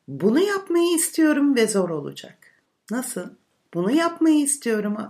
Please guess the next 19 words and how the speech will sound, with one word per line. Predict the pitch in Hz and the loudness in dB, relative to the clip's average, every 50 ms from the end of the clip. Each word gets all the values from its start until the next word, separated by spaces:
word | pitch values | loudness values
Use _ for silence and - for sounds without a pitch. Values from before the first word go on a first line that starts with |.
| - | -6
ancak | - 226 226 208 185 202 190 190 190 - | -4 -4 -4 -4 -4 -4 -6 -8 -8 -10
zor | - 170 165 160 | -8 -8 -6 -6
olacak." | 160 147 143 147 147 - - - - _ _ _ _ _ - | -8 -8 -10 -12 -10 -10 -12 -12 -14 _ _ _ _ _ 0
Daha | 214 208 202 214 220 | 0 0 0 -2 -2
zarif, | 180 165 185 170 156 180 196 196 - - - _ _ _ - | -2 -2 -2 -2 -2 -4 -8 -10 -12 -18 -20 _ _ _ -2
daha | 165 170 - 202 226 | -2 0 2 0 0
istekli | - - - - - - - 269 254 262 - - 294 302 302 294 - _ _ _ _ - | 0 0 -4 -6 -4 -2 -2 -4 -4 -2 -2 0 2 2 2 0 -4 _ _ _ _ -2
ve | 175 202 220 254 247 - - - _ - | 0 0 2 0 -2 -6 -10 -20 _ 0
en | - 320 349 359 | 2 4 4 4
önemlisi | 349 320 294 254 226 202 185 175 160 151 - - - 156 151 147 - _ _ _ _ - | 4 4 4 4 2 0 0 -2 -4 -6 -8 -10 -10 -10 -10 -10 -12 _ _ _ _ -10
kendi | - 180 180 175 175 175 175 285 349 359 - - - | -6 -4 -4 -4 -4 -2 0 0 0 0 -2 -6 -10
söylemek | - - 220 202 202 196 196 190 214 233 233 - _ | -6 -2 0 2 2 2 0 -2 -4 -6 -10 -14 _
istediğinizi | - 190 185 - - - 196 185 180 165 160 156 151 147 - - - - 233 277 294 - _ - | -12 -8 -8 -6 -2 -2 -2 -2 -2 -4 -6 -6 -6 -8 -8 -8 -4 -4 -4 -4 -6 -10 _ -12
daha | 170 165 160 180 233 262 262 262 277 - | -10 -10 -8 -8 -8 -8 -8 -10 -12 -12
net | 180 175 185 202 233 233 - - - _ | -8 -4 -2 -2 -2 -4 -8 -16 -18 _
ifade | - 190 190 - 180 170 165 165 160 180 180 165 | -14 -12 -10 -8 -6 -6 -6 -6 -6 -6 -6 -6
eden | 151 147 151 165 180 214 233 240 - - | -6 -6 -4 -4 -4 -4 -6 -10 -12 -10
bir | - 175 208 240 233 - - _ | -6 -4 -4 -4 -6 -10 -16 _
kalıp. | - - 175 139 127 - - - - _ | -10 -6 -6 -6 -6 -8 -14 -20 -20 _